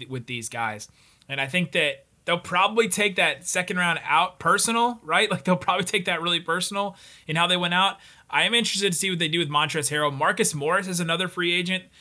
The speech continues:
for them, unrestricted. We'll see if they bring him back. They probably will, but, uh, we'll see what happens with him. They used him a lot, a lot, a lot. And Mavs fans know how much they used Marcus Morris and how much, uh, he probably should have got suspended. But, uh, other players that are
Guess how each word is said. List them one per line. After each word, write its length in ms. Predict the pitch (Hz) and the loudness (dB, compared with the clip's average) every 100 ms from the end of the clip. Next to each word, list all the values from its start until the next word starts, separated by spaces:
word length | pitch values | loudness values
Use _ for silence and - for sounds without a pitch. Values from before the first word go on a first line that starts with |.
| - - | -20 -6
for 120 | 180 | 0
them, 220 | 180 180 | 2 2
unrestricted. 640 | 147 165 185 - 180 175 185 | 0 0 0 -2 -4 -4 -4
We'll 80 | 143 | -2
see 160 | 165 | -2
if 100 | 165 | 0
they 120 | 156 | 0
bring 220 | 147 151 135 | 0 -2 -4
him 220 | 143 156 | -6 -2
back. 240 | 151 160 | -2 -2
They 100 | 135 | -6
probably 480 | 117 - 160 170 151 | -8 0 0 0 -4
will, 320 | 131 135 180 | -4 -2 -2
but, 400 | 180 147 117 - _ - _ _ _ | -2 -4 -6 -8 _ -20 _ _ _
uh, 220 | 117 113 110 | -10 -10 -4
we'll 120 | 147 | -2
see 180 | 151 170 | -2 -2
what 100 | 156 | 0
happens 320 | 147 151 143 | 0 0 -4
with 80 | 127 | -4
him. 160 | 147 | -4
They 80 | 160 | -4
used 280 | 135 165 165 | -2 -2 -2
him 160 | 175 147 | -4 -4
a 120 | 113 | -8
lot, 460 | 107 107 135 127 95 | -10 -6 -2 -2 -4
a 60 | 120 | -8
lot, 260 | 123 131 | -2 -2
a 40 | 131 | -2
lot. 300 | 120 110 92 | -4 -4 -6
And 120 | 110 | -8
Mavs 280 | 120 131 127 | -4 -4 -6
fans 260 | 143 131 | -6 -4
know 200 | 165 165 104 | -2 -2 -2
how 180 | 123 | -4
much 240 | 127 131 - | -6 -6 -6
they 80 | 135 | -8
used 300 | 131 131 127 | -8 -8 -8
Marcus 300 | 127 131 131 | -10 -10 -10
Morris 360 | 143 113 98 | -8 -8 -10
and 180 | 110 101 | -16 -16
how 120 | 113 123 | -12 -12
much, 400 | 120 110 - - _ _ _ - | -10 -8 -10 -10 _ _ _ -12
uh, 160 | 117 | -8
he 140 | 117 131 | -6 -4
probably 280 | 139 135 | -2 -4
should 160 | 135 143 | -4 -4
have 80 | 139 | -4
got 140 | 127 | -6
suspended. 480 | - 131 175 110 87 | -6 -6 -6 -10 -12
But, 220 | 95 90 - - - - | -16 -18 -20 -20 -20 -12
uh, 120 | 123 127 | -4 2
other 240 | 160 202 | 4 4
players 380 | 190 202 196 175 | 2 4 4 2
that 100 | 175 | 2
are 320 | 160 147 135 | 2 2 0